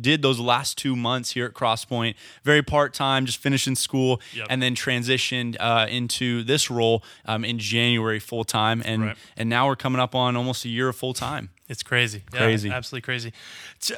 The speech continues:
Speaker 2: tell me a little bit. I, I liked, I personally like this, and, uh, I think hopefully people listening to it like this, is just hearing your story. Um, y-, obviously, there's a, you know, probably,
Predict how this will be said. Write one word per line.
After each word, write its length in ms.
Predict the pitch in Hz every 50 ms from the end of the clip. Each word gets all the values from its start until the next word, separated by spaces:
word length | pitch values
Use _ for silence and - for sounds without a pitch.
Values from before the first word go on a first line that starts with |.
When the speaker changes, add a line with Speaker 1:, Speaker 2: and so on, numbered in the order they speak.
| - _ -
Speaker 2:
tell 180 | - 202 247 277
me 240 | 294 269 240 208
a 100 | 156 156
little 260 | 151 151 165 180 190 170
bit. 260 | 160 151 147 143 -
I, 140 | 143 143 139 -
I 120 | 139 151
liked, 300 | 160 180 180 170 - - -
I 200 | - 160 180 196
personally 440 | - - - 156 139 - - 143 135
like 240 | 127 123 123 117 -
this, 340 | - 120 117 120 120 - -
and, 260 | 123 117 117 123 117
uh, 300 | - 123 120 117 113 117 120
I 60 | 127
think 160 | 117 139 117 - _ _ _ -
hopefully 340 | - - 156 127 - 131
people 320 | 120 - 139 120 123 123 113
listening 400 | 117 120 - - 127 117 113 107
to 260 | - - 131 120 117
it 120 | 127 131 - - - - - - - - - -
like 360 | - 151 147 143 139 135 - -
this, 300 | 123 120 120 120 - -
is 120 | 131 113
just 200 | 104 131 160 -
hearing 320 | - 175 175 170 165 147 139
your 160 | 135 127 127
story. 720 | - - - - 131 123 127 131 139 143 147 151 160 151 -
Um, 440 | - 139 131 127 123 117 117 113 - - - - - - - - _
y-, 340 | - 165 - - 139 127 120 -
obviously, 640 | 175 170 170 170 - - 175 156 151 151 156 - - 110 - 160
there's 220 | 147 139 127 123
a, 100 | 135 147 - _ _
you 120 | - 156 135
know, 60 | 117 -
probably, 480 | - 147 147 147 147 139 139 - -